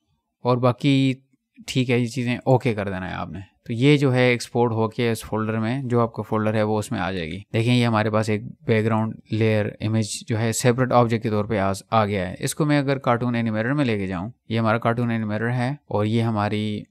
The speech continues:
वो फोल्डर है, इसको मैं drop and drag करूँ यहाँ पे, तो ये मुझसे पूछ रहा है कि कैसे लेके आना है, इसको मैं प्रॉप के तौर पे ले आऊँ, लेके आ जाऊँगा। तो ये देखें हमारे पास एक स्काई जो है वो प्रॉप के तौर पे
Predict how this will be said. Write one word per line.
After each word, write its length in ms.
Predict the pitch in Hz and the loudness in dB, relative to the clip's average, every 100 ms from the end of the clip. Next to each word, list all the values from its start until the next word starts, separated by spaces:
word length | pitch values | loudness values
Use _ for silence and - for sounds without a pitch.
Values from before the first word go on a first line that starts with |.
| _ _ | _ _
वो 140 | 113 107 | -6 -6
फोल्डर 360 | - 113 117 | -2 0 2
है, 60 | 117 | 0
इसको 180 | - 123 | 0 -2
मैं 100 | 120 | 0
drop 220 | 117 120 | 0 0
and 120 | 135 | 0
drag 200 | 123 135 | 0 0
करूँ 200 | 135 127 | 0 0
यहाँ 240 | 120 98 95 | 0 -2 -4
पे, 200 | 107 131 | -4 -6
तो 240 | _ - | _ 0
ये 100 | 131 | 2
मुझसे 300 | 135 135 143 | 2 2 0
पूछ 240 | 131 135 | 0 0
रहा 120 | 131 123 | 2 2
है 60 | |
कि 120 | 123 | 2
कैसे 320 | 120 131 127 139 | -2 -2 2 2
लेके 200 | 123 120 | 2 0
आना 160 | 113 | 0
है, 60 | 117 | -2
इसको 220 | - 127 | -2 -2
मैं 180 | 120 139 | 0 -2
प्रॉप 300 | - 120 - | 2 2 2
के 60 | 110 | -4
तौर 140 | 110 | -4
पे 120 | 98 | -4
ले 100 | 98 | -4
आऊँ, 160 | 90 90 - | -4 -6 -6
लेके 260 | 104 101 | -6 -4
आ 100 | 98 | -4
जाऊँगा। 360 | 95 87 87 101 _ - | -4 -6 -8 -12 _ -6
तो 80 | 120 | 2
ये 120 | 143 | 4
देखें 260 | 135 120 | 2 2
हमारे 300 | 127 117 110 | 0 0 -2
पास 260 | 107 107 - | 0 -2 -4
एक 100 | 104 | -8
स्काई 460 | - - 107 123 123 | -10 0 2 4 2
जो 120 | 113 | 0
है 380 | 98 95 104 117 _ _ _ _ - | -2 -4 -4 -10 _ _ _ _ -4
वो 140 | 104 | -4
प्रॉप 300 | 101 117 110 | 0 2 2
के 80 | - | 0
तौर 200 | 117 110 | -4 -4
पे 200 | 120 151 | -4 -6